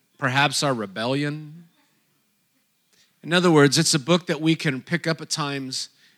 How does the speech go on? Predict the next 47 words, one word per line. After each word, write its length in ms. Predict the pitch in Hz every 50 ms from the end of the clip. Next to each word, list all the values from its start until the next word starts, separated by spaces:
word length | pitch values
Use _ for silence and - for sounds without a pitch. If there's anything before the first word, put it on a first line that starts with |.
| _ _ -
and 100 | 143 135
be 140 | 135 151 151
afraid 380 | 135 - - - 156 151 143
to 80 | 123 127
read 400 | 113 120 127 117 95 82 78 - _ _ _ _ _ _ _ _ _ _ _ _ _ _ -
or 180 | 143 135 135
nervous 480 | 123 120 120 135 147 147 127 120 107 -
to 120 | - - 113
read 420 | 104 107 101 92 87 85 82 - _ _ _ _ -
or 120 | 117 117
struggle 480 | 113 - - - - 151 175 151 139 113
to 40 | 104
read 440 | 95 95 92 92 92 90 90 98 _ _ _ _ _ _ _ _ _ _ _ _ _ _ _
because 300 | - 131 - 160 147 113
we 80 | 135 135
think 240 | - - 139 120 -
it's 160 | 120 - -
too 160 | - 127 113
complicated. 840 | - - 139 139 139 - 147 135 - - 139 131 123 127 127 127 120 - _ _ _ _ _ _ _ _ _ _ _ _ _ _ _ _ _ _ _
It's 240 | - - - - -
from 320 | - - 127 120 117 113
some 260 | - - - 120 117
other 160 | 117 113 107 104
time 300 | - - 131 123 113 117
in 140 | 113 107 101
world 180 | 98 98 95
history. 480 | 95 120 135 117 - - - 127 117 113
I 60 | 107
don't 100 | 104 104
know 80 | 101 104
what 140 | 104 101 98
it 80 | 92
means. 640 | 101 117 123 127 127 127 123 123 120 120 - - - _ _ _ _ _ _ _ _ _ _ _ _ _ _ _ _ _ _ _ _ -
If 100 | - -
we 80 | 190
could 100 | 165 185
set 300 | - - - 240 214 -
those 220 | - 202 208 196 190
ideas 400 | 185 170 151 156 170 175 143 127
aside 440 | 113 - - - 143 143 156 160 143
for 120 | - 147
a 40 | 120
moment 360 | 120 120 120 120 120 113 -
and 100 | 120 113
look 220 | 120 135 151 147 -
at 140 | 127 - -
this 400 | 135 127 120 - - - -